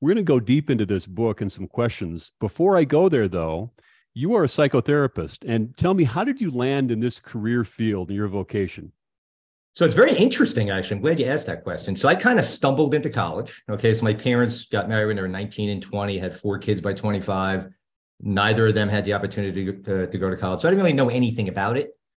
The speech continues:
Speaker 2: but I had a good right arm. I was a good baseball player. So
Speaker 1: Right.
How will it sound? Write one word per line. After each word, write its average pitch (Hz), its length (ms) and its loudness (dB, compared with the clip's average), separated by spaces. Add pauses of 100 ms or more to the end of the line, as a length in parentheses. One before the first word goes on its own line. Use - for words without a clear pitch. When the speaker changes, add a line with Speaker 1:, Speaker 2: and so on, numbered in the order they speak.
(220)
Speaker 2:
but 123 100 2
I 127 40 4
had 143 100 2
a 123 40 0
good 123 200 0
right 117 240 0
arm. 80 400 -8 (180)
I 92 60 -8
was 82 100 -6
a - 20 -6
good 110 160 0
baseball 95 380 0
player. 58 480 -10
So 107 380 4
Speaker 1:
Right. 92 160 -10